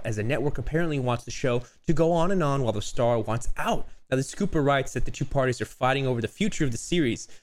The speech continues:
Now, this makes sense based on, you know, some of the previous actors, some of the big names in the show are leaving.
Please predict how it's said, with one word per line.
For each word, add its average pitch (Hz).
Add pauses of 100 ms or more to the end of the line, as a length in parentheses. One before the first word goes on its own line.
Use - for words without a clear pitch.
(140)
Now, 190 (260)
this 220
makes 277
sense 302
based 175
on, 175
you 165
know, 147
some 165
of 156
the 147
previous 196
actors, 190
some 180
of 170
the 123
big 175
names 165
in 131
the 123
show 127
are 113
leaving. 127